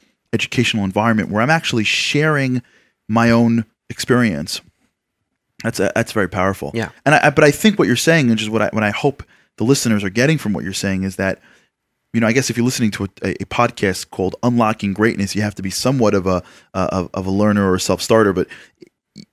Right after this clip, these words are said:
Speaker 1: this is requi-, the requi-, the, the, the opportunity now is in front of us now the question is, do we have the desire and the impact to move ourselves away from entertainment console A, which is wonderful,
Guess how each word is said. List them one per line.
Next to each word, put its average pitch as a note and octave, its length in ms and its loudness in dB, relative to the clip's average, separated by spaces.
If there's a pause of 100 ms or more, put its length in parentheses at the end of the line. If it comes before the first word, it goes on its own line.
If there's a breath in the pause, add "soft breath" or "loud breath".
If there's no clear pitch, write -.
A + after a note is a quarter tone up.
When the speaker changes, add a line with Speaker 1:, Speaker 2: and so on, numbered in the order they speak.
Speaker 1:
this F3 260 4
is B2+ 120 -4
requi-, C3+ 520 0
the A2 140 2
requi-, - 280 -4
the, - 140 -2
the, D#3+ 340 2
the D3 100 4
opportunity G3 520 2
now B2+ 180 4
is G2 100 -2
in F2 60 -6
front F3 420 2
of F2+ 100 0
us - 340 -6 (440 loud breath)
now G#3+ 160 6
the F3 80 4
question C3+ 300 2
is, A2 80 2
do A#2 100 0
we G#2+ 80 0
have A2+ 240 -2
the G#2+ 80 -2
desire G#2 580 2
and F#2+ 120 0
the - 100 -4
impact G#2+ 460 -2
to - 40 -2
move A#2 240 0
ourselves G#2 360 0
away G#2 260 0
from G2 260 -2 (360 loud breath)
entertainment C3+ 640 2
console A2 580 0
A, G2 380 0 (280 soft breath)
which D3 140 0
is C3 140 2
wonderful, B2+ 720 2